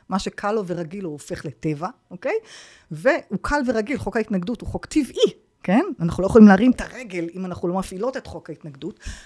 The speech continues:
אבל התת מודע שלנו לוקח את חוק ההתנגדות ו- בונה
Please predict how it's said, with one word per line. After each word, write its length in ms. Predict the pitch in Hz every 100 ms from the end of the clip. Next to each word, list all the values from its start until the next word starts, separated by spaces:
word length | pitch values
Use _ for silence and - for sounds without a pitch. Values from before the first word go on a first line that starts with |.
| -
אבל 160 | 165
התת 300 | 165 - 330
מודע 180 | 339 339 427
שלנו 440 | - 349 - 330
לוקח 380 | 220 185 359 339
את 60 | -
חוק 220 | - 381
ההתנגדות 640 | 330 - 254 254 494 - 240
ו- 80 | 220 214 _ _ _ -
בונה 260 | 196 247